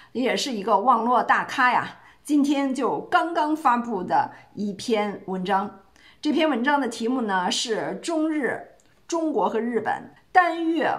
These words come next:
抛售一千八百七十八点七亿元美债。请听清楚啊，一千八百七十八点七亿元美债，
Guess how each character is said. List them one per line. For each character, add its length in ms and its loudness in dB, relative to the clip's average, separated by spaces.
抛 320 0
售 480 -4
一 260 -2
千 420 -4
八 240 2
百 320 2
七 380 -6
十 320 -6
八 320 2
点 340 -6
七 360 -8
亿 400 -6
元 200 -2
美 280 -10
债。 380 -4
请 260 -6
听 180 -4
清 220 -4
楚 160 -6
啊， 300 -8
一 260 2
千 340 -2
八 220 4
百 300 2
七 320 -8
十 260 -6
八 320 0
点 320 -8
七 240 -10
亿 240 -4
元 240 -8
美 180 -10
债， 280 -10